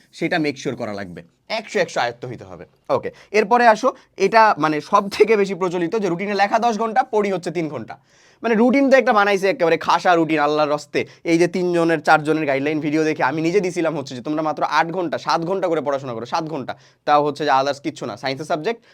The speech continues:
এবং নন সায়েন্স সাবজেক্ট সব মিলায় একদিনে পড়বা হচ্ছে মাত্র চারটা সাবজেক্ট। অথচ আমরা দেখা যায় এই যে এইটার না বললেই না, একদিনে পাঁচ ছয়টা সাবজেক্ট ধরতে যাই, then দেখি হচ্ছে যে দিন শেষে অর্জন হচ্ছে শূন্য, এরকম ঘটনা ঘটে। চলো আর একটা ভুলের কথা বলেই ফেললাম, কখনোই না, হায়েস্ট আমরা চারটা সাবজেক্ট ধরবো,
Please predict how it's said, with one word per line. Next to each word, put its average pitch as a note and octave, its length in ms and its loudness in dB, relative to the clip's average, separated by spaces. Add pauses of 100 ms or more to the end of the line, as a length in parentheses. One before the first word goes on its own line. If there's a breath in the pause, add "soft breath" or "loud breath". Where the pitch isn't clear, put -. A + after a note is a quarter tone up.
(100)
এবং D3 200 -2
নন D#3 120 -2
সায়েন্স D3+ 220 -8
সাবজেক্ট A2+ 300 -8
সব F3 200 0
মিলায় F#3 320 -2
একদিনে D#3 340 -2
পড়বা D#3+ 260 -2
হচ্ছে E3 200 -6
মাত্র D#3 240 -6
চারটা F#3+ 260 -2
সাবজেক্ট। A#2 380 -6 (160 soft breath)
অথচ E3+ 260 0
আমরা E3 260 2
দেখা E3 200 0
যায় F3 140 -2
এই D#3 100 -2
যে C#3+ 80 -2
এইটার C#3+ 400 -2
না D3 260 0
বললেই D#3+ 300 -2
না, C#3+ 140 -4 (160 loud breath)
একদিনে E3 340 -4
পাঁচ G#3+ 220 -2
ছয়টা F3+ 240 -8
সাবজেক্ট D3+ 320 -8
ধরতে C#3+ 280 -6
যাই, F#3+ 180 -4 (200 loud breath)
then C#3+ 160 -6
দেখি D3 240 -6
হচ্ছে D#3 280 -8
যে G3+ 100 -6
দিন D3+ 220 -6
শেষে D3 200 -8
অর্জন B2+ 300 -6
হচ্ছে C3+ 180 -8
শূন্য, C3+ 360 -8 (200)
এরকম D#3 280 -4
ঘটনা C3 260 -2
ঘটে। A#2 160 -4
চলো E3+ 140 0
আর D3 100 4
একটা C#3+ 160 -2
ভুলের C3+ 240 -4
কথা B2+ 180 -6
বলেই B2 220 -6
ফেললাম, G#2 280 -10 (280 soft breath)
কখনোই B3+ 380 2
না, E3+ 140 0 (140 loud breath)
হায়েস্ট C4+ 360 4
আমরা A#3 160 -4
চারটা G3 240 -6
সাবজেক্ট E3+ 320 -4
ধরবো, D#3 280 -2